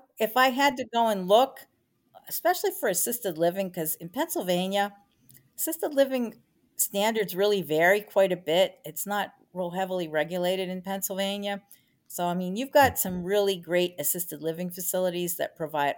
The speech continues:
Speaker 1: all kinds of services. And you have places that people are basically being warehoused.
Speaker 2: Hmm.
Speaker 1: So, um, you know, the thing that I really look at is the,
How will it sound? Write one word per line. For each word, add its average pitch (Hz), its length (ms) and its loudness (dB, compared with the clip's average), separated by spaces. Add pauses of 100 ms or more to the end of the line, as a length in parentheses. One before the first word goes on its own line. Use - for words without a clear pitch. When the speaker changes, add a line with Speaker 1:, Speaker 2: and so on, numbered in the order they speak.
Speaker 1:
all 202 200 4
kinds 170 300 -4
of - 80 -8
services. 160 640 -6 (680)
And 180 160 -6
you 285 100 4
have 262 180 2
places 214 440 0
that - 200 -4
people 190 280 -4
are 151 100 2
basically 160 500 -2
being 151 300 -8
warehoused. 143 760 -4 (840)
Speaker 2:
Hmm. 98 60 0
Speaker 1:
So, 143 500 2
um, 147 520 0 (100)
you 185 120 -8
know, 190 480 -4
the 180 80 -16
thing 330 240 -4
that 277 100 2
I 208 60 2
really 190 340 0
look 185 220 -2
at 180 220 2
is 147 180 -6
the, - 180 -8